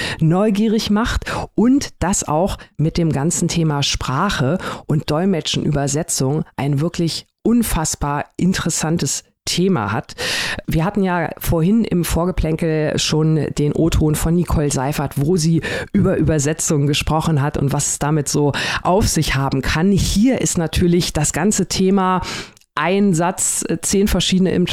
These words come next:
Interpretationen ist hier auch ein großes Thema, aber hier geht's natürlich auch um die Schnelligkeit. Hier wird ja teilweise simultan, äh, gedolmetscht und, äh, es ist natürlich gerade wichtig, dass man in so einer Position wie die Erzählerin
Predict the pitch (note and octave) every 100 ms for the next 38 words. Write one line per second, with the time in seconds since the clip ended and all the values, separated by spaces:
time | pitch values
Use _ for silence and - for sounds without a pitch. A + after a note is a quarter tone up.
0 | F3+ F#3 F3+ - E3+ D#3+ - F#3 G#3 -
1 | E3+ - - D3 A#2 B2+ - G3+ F#3+ G3+
2 | - G#3+ G#3 - D#3 D#3 D#3 D#3+ - C#3+
3 | - C#3+ C#3 C3 C#3 C3+ - F3+ A3 A3
4 | - - - F#3 G3+ F#3 D#3+ F3+ E3 D#3
5 | D3 C#3 - - F#3 C#3+ G#3+ A#3+ G#3 -
6 | F3 F3+ F#3 - C#3+ D3+ D3+ C3+ D3 D#3+
7 | G3+ - - - - - - F3 F3 E3+
8 | - F3 D#3+ - - - A3+ A3 G#3 G3+
9 | F3 E3+ - - D3 F#3+ A3+ F#3 G3 -
10 | E3 D#3+ - E3 - D3+ F#3 G#3+ F#3+ E3+
11 | F3+ E3 - F3 E3+ D#3+ D#3+ - - -
12 | F#3 E3 C3+ D3+